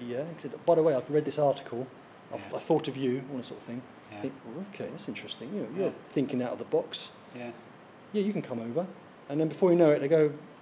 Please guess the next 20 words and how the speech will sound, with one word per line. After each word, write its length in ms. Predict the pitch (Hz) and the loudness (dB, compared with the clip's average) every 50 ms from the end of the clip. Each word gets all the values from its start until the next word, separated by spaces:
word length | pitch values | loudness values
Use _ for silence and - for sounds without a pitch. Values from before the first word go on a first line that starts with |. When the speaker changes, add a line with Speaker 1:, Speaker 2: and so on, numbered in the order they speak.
| - - | -14 -10
Speaker 1:
you 80 | 175 | -8
know, 80 | 151 107 | -6 -6
you 100 | 120 147 151 143 - | -6 -8 -10 -10 -12
think, 140 | - 78 - - - - - - - - - | -12 -14 -14 -14 -16 -18 -18 -18 -18 -18 -18
"Actually, 240 | - - - 113 123 | -16 -14 -12 -10 -6
you're 140 | 160 180 165 | -4 -4 0
more 220 | 165 190 208 190 | 2 2 4 4
interested 440 | 185 - - - 147 - - 139 - | 2 0 -4 -8 -10 -10 -10 -6 -2
than 180 | 151 143 139 | -2 0 0
you 60 | 135 135 | 0 -2
should 280 | - - 214 202 - - | -2 -4 -4 -4 -4 -6
be. 60 | 107 101 127 147 - - - - - - - - - - - - - 123 | -6 -6 -6 -8 -10 -14 -18 -20 -20 -20 -20 -20 -20 -20 -18 -16 -14 -12
Speaker 2:
Yeah. 100 | 120 120 110 - - - | -10 -10 -12 -12 -12 -4
Speaker 1:
You're 120 | - 170 196 | -2 0 0
not 120 | 202 - | 0 0
just 180 | - 147 - - | -4 -6 -6 -2
the 100 | 139 139 | 0 0
average 380 | 131 127 - 120 120 110 - - | 0 0 -2 -6 -10 -10 -12 -10
Joe." 240 | - 120 110 104 127 147 - - - - - - | -6 -4 -4 -4 -6 -6 -10 -16 -20 -16 -12 -10
Speaker 2:
Mm-hmm. 180 | 120 104 139 | -8 -8 -8